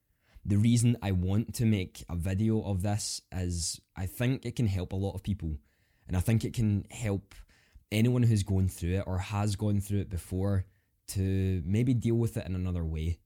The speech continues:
and learn from what I've learned in the past ten slash eleven years of me going through this.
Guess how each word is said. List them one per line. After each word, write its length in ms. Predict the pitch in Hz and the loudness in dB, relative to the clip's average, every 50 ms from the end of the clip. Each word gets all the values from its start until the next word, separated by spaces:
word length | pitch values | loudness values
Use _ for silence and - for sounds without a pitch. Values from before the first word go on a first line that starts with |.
| _ _ _ | _ _ _
and 180 | 101 101 95 95 | 0 2 2 4
learn 240 | 98 104 113 120 113 | 4 4 4 2 2
from 280 | 110 - 110 101 98 | 2 2 2 2 4
what 180 | 92 92 90 - | 2 0 -2 -4
I've 300 | - 80 92 98 101 98 | -4 -2 0 0 0 0
learned 480 | 101 107 107 98 90 87 85 80 - - _ _ _ _ _ - | 0 0 0 2 2 0 -2 -2 -6 -10 _ _ _ _ _ -4
in 80 | 87 92 | -2 0
the 80 | 92 | 0
past 640 | 87 - 98 90 90 85 - - - - - - - _ _ | 0 0 0 0 0 0 -2 -4 -8 -10 -14 -16 -18 _ _
ten 480 | - - 98 95 95 95 98 95 92 90 | -4 -2 0 0 0 0 0 0 0 0
slash 360 | 92 - - 85 87 90 - | -2 -4 -4 -4 -4 -4 -6
eleven 400 | - - 87 85 85 82 87 85 | -6 -6 -4 -4 -2 -2 -2 -2
years 440 | 85 82 85 85 87 87 - - - - | 0 -2 -2 -2 -2 -4 -4 -8 -10 -8
of 160 | - 85 80 | -6 -4 -2
me 120 | 87 85 85 | -2 -2 -2
going 240 | 80 85 82 85 | -4 -4 -4 -6
through 200 | 78 - 80 80 | -6 -6 -8 -8
this. 340 | 80 85 82 - - - - | -6 -6 -6 -8 -8 -12 -16